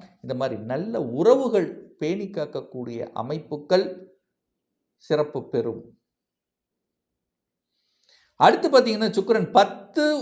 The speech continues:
ஒன்று ரெண்டாயிரத்தி இருபத்தாறுலேருந்து உத்திராடம் நட்சத்திரத்துல டிராவல் பண்றார். உத்திராடம் அப்படின்னா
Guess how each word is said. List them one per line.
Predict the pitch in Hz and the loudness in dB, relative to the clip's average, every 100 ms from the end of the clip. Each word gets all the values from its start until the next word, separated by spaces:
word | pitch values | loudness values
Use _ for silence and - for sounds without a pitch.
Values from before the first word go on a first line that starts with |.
| 165 | 2
ஒன்று | 185 247 247 | 2 2 2
ரெண்டாயிரத்தி | 220 175 226 240 240 | 2 4 6 6 2
இருபத்தாறுலேருந்து | 202 196 196 180 165 170 196 202 170 | 0 -2 4 6 6 -2 -2 -4 -4
உத்திராடம் | - - 294 277 247 233 220 | -6 -6 0 6 6 4 -2
நட்சத்திரத்துல | 170 202 190 175 170 175 170 | -4 -6 -4 -4 -2 -2 0
டிராவல் | 151 151 147 143 | 4 4 2 -4
பண்றார். | 127 120 - 151 | -2 -2 -2 -10
உத்திராடம் | 165 - 208 202 190 190 233 196 | -10 -4 2 8 8 10 6 4
அப்படின்னா | 165 165 | -4 -4